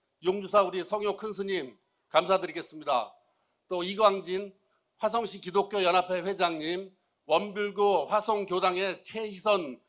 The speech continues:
교무님께도 진심으로 감사드리겠습니다. 이 외에도 자리를 빛내주고 계시는 내외 기빈 여러분께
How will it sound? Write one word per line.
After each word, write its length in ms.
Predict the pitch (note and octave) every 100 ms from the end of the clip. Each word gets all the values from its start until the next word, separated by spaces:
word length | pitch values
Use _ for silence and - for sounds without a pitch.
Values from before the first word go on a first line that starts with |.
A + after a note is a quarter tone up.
| _ _ _
교무님께도 960 | F3 G3 G3 F#3+ G3 F3+ F#3+ C#3+ - -
진심으로 500 | F3 F#3+ F3+ F3+ F3+
감사드리겠습니다. 1080 | D3 E3 F3 E3+ D#3 C#3 D#3 C#3+ C3+ A#2 - _ _ _ _ _ _ _ _ _
이 220 | F3 G#3
외에도 720 | G3 G#3 F3+ F#3+ G3 - - -
자리를 360 | F3 G#3 G3
빛내주고 480 | F#3+ G3+ G3 F#3 F#3
계시는 540 | F#3 F3+ F#3+ G3 F#3+ _ _ _ -
내외 300 | F#3+ G#3 G3
기빈 340 | F#3 F3+ F#3
여러분께 680 | F3+ F#3 E3+ - F#3+ G3